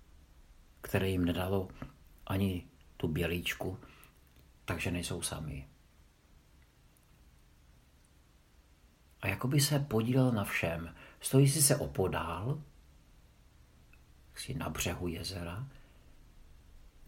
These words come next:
ale ne ten, kdo je ponořen do nějakých vlastních myšlenek, ale jakoby spíše nahazuje jakousi tajemnou udici, která se zasekne a jak si se zajímá o jejich osud nebo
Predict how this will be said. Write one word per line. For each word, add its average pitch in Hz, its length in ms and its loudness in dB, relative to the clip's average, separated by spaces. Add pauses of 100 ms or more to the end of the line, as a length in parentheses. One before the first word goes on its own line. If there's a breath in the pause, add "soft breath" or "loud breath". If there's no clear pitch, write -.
(160)
ale 101 400 2 (100)
ne 117 300 4
ten, 123 200 4
kdo 110 120 0
je 110 80 4
ponořen 104 460 2
do 98 80 0
nějakých 90 340 -4
vlastních 85 400 -4
myšlenek, 80 720 -6 (960 loud breath)
ale 95 160 -2
jakoby 135 300 0
spíše 139 540 2 (380 loud breath)
nahazuje 131 440 6
jakousi 135 320 2
tajemnou 127 380 6
udici, 98 560 -2 (1300)
která 104 160 0
se 101 120 0
zasekne 110 640 -2
a - 220 -8 (1500)
jak - 120 -10
si - 120 0
se 127 140 8
zajímá 131 340 6
o 127 100 0
jejich 135 400 4
osud - 380 -4
nebo 98 280 -2